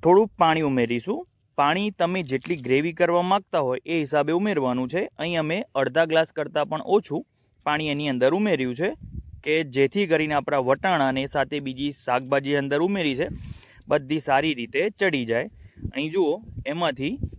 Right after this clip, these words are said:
ઘી છૂટવાની શરૂઆત થઈ ગઈ છે. હવે આપણે એની અંદર છીણેલું પનીર ઉમેરવાના છીએ. પનીરને ઉમેરીને સારી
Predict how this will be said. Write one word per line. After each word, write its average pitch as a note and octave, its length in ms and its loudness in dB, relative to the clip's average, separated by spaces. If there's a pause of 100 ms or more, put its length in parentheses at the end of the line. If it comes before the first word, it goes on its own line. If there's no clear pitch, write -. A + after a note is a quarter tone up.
(180)
ઘી D#3+ 200 -6
છૂટવાની D3 460 -2
શરૂઆત C#3 480 0
થઈ G#3+ 220 2
ગઈ B2 200 2
છે. A#2 120 -4 (320)
હવે G#3 260 6
આપણે F3 300 -2
એની D#3+ 220 -4
અંદર D3+ 240 0 (160)
છીણેલું E3+ 520 0 (340)
પનીર D#3+ 320 -2 (340)
ઉમેરવાના A#2+ 640 0
છીએ. F3+ 200 0 (1300)
પનીરને F#3+ 500 4
ઉમેરીને E3+ 420 2 (600)
સારી D3+ 320 4